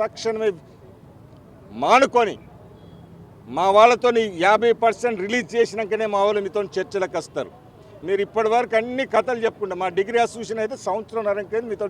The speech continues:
చర్చలు, మీ ప్రభుత్వం వచ్చిన కాంచెలు మీతో చర్చలలో ఉన్నాం. అయినా ఇవాడికి ప్రతిసారి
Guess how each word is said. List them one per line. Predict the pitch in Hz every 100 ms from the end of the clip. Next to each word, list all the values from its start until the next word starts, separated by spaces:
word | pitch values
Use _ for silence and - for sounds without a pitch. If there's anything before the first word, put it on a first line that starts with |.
| 160
చర్చలు, | 185 180 143 - - -
మీ | 185 170
ప్రభుత్వం | 202 240 - 247 214 - - - - - - 120
వచ్చిన | 233 320 285 269
కాంచెలు | 254 240 240
మీతో | 226 226 196
చర్చలలో | 208 - 202 202 190 185
ఉన్నాం. | 185 110 - - 143
అయినా | 214 254 262 233
ఇవాడికి | 240 247 240
ప్రతిసారి | 214 233 220 233